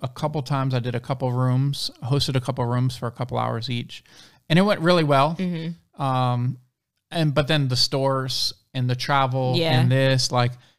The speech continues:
Speaker 1: I don't even have a minute to, to myself. I can't be telling, helping people of, like,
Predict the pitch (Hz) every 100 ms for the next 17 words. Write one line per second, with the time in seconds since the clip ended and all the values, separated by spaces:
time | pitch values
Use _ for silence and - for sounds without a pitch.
0 | _ _ 185 214 185 156 156 135 131 131
1 | 151 170 - - 139 127 127 123 - -
2 | 127 123 123 - 175 135 135 127 156 147
3 | 135 127 147 131 127 123 143 135 127 123
4 | 135 131 123 117 117